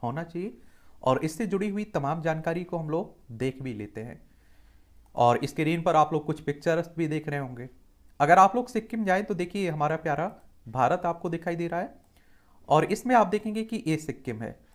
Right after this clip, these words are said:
गंगटोक इसकी राजधानी है और राज्यों में देखें तो पश्चिम बंगाल से केवल एक राज्य से सीमा लगती है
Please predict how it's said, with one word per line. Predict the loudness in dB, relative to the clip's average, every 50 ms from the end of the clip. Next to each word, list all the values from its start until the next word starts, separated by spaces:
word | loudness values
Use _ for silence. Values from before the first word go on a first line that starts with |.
| _ _ _ _ 0
गंगटोक | 2 4 4 4 4 2 2 2 2 2 0
इसकी | -4 -4 -2 2
राजधानी | 2 2 4 2 0 -2 -2 -2 -4
है | -6 -6 -10 -20 -20 _ _ _ -2
और | 0 6 8
राज्यों | 8 8 8 6 0 -2
में | 0 -2
देखें | -2 -2 -4 -4 -4
तो | -2 0
पश्चिम | 0 0 0 -2 -4 -6
बंगाल | -2 0 2 2 2
से | 2 0 -6 -6
केवल | -6 -6 -4 -2 0 0 0 0 -2
एक | -2 -2 0
राज्य | 0 0 0 0 -2 -6
से | -6 -8
सीमा | -10 -8 -8 -8 -6 -6
लगती | -6 -8 -10 -10 -10 -10
है | -10 -10